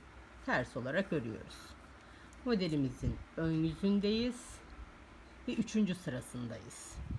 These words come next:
Burada da bütün ilmekleri gördüğümüz gibi örüyoruz. İki ters, bir düz, iki ters,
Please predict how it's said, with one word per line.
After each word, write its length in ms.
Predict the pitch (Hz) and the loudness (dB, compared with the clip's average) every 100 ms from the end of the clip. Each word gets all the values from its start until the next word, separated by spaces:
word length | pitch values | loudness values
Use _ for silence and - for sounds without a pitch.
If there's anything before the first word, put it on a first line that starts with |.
| - - - - | -6 -10 -12 -2
Burada 440 | 277 294 254 202 156 | 2 2 4 6 6
da 180 | 170 202 | 6 4
bütün 240 | 233 311 | 4 6
ilmekleri 520 | 226 185 170 - 196 | 8 8 6 4 6
gördüğümüz 580 | 196 180 156 160 151 127 | 6 6 6 6 4 2
gibi 160 | 131 123 | 0 0
örüyoruz. 500 | 123 120 117 90 - - - - - - - - - - - | 0 0 -2 -4 -8 -14 -18 -18 -18 -18 -18 -18 -20 -18 0
İki 320 | - - 269 - | 2 6 4 4
ters, 420 | 165 151 220 - - - - - - - - - | 6 8 8 4 -10 -14 -14 -16 -16 -18 0 6
bir 380 | 240 254 226 165 | 8 8 4 2
düz, 180 | 147 - - - - - - - - - - - - - | 2 2 -4 -6 -10 -10 -14 -12 -10 -8 -4 -4 -6 -6
iki 300 | 233 - 240 | -2 2 0
ters, 840 | - 139 139 147 240 - - - | 2 2 4 4 2 -2 -12 -14